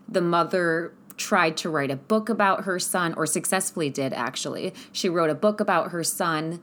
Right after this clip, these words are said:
alleging that she basically was able to put a spark in him or work with him enough that he became a genius, um, and basically took credit for his intelligence. That, that's what she did.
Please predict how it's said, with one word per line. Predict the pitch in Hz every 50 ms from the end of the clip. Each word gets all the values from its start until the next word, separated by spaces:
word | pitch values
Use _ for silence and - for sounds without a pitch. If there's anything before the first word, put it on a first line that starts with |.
| - - - -
alleging | - 165 165 175 196 196 190 - 226 220 202 180 -
that | 175 156 147 170 180
she | - - - 196 196 185
basically | 170 175 160 156 151 - - 156 - - - 160 147 143 143 139 139 143 151 - - - - - - -
was | - 190 196 208 196 190 - -
able | - 190 214 208 226 247 254
to | 247 - - - - - 208 180 170 165 160 160 151 - - - - -
put | - - 220 196
a | 196
spark | 180 - - - - - - 196 180 175 180 180 - -
in | 156 135 135
him | 147 139 139 131 - 85 117 180 190 - - - - - -
or | - 185 185 175
work | 170 151 175 - 311 311 -
with | 262 262 254 -
him | 214 196 175 170
enough | 165 160 156 147 156 - - -
that | 160 151
he | 151 - - 160
became | 151 143 156 156 - - 151 143 143
a | 147
genius, | 139 131 - - 139 135 131 135 135 127 127 139 147 - - - - - - - - - - - -
um, | 143 160 156 143 139 135 135 135 139 - - - - _ -
and | - 175 165 165 156 151 143
basically | 208 202 220 214 - 330 330 - 311 226 214
took | - - 214 180 -
credit | - - - 160 151 156 160 156 -
for | - - - 165 156 147 147 143 143
his | 143 139 123
intelligence. | 135 131 127 - 120 117 113 113 - - - - 185 175 - -
That, | - 160 147 147 -
that's | - 151 147 147 -
what | 156 -
she | - - 143 127
did. | 117 117 92 107 165 175